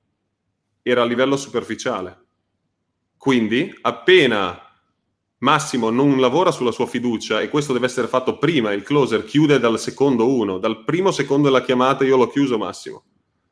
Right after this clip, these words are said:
Si sono invertiti i ruoli. Il cliente giustifica il perché dovrebbe pagare il prodotto o servizio. Questo non riuscite a farlo, eh, senza una formazione specifica. Io non sono riuscito a farlo.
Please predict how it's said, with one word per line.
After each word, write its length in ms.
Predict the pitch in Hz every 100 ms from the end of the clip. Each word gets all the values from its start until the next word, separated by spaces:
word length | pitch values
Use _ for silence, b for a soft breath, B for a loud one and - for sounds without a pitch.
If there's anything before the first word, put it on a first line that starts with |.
| _ _ _
Si 160 | -
sono 220 | 120 151 151
invertiti 480 | 135 127 175 185
i 40 | 131
ruoli. 540 | 117 101 92 92 90 b b _ _
Il 300 | 160 160 147
cliente 560 | 147 151 180 180 170
giustifica 640 | 135 127 - 165 147 143 127
il 120 | 120
perché 880 | 127 123 - 135 160 190 - _ _ _ _ _ _
dovrebbe 400 | - 117 143 143
pagare 400 | - 117 131 123
il 60 | 110
prodotto 300 | 104 95 -
o 20 |
servizio. 580 | - 90 87 - 73 _ _ _ _ _ _ _ _ _
Questo 260 | 123 123
non 140 | 156 107
riuscite 320 | 104 143 139
a 40 |
farlo, 640 | - 95 92 92 87 - _ _ _ _ _ _ _ _
eh, 200 | - 92 - -
senza 460 | - 120 113 117
una 140 | 110 107
formazione 580 | 107 104 98 104 101
specifica. 540 | 95 92 - 95 90 113
Io 60 |
non 100 | 131
sono 200 | 113 139
riuscito 320 | 131 113 - 101
a 40 |
farlo. 480 | - 92 87 90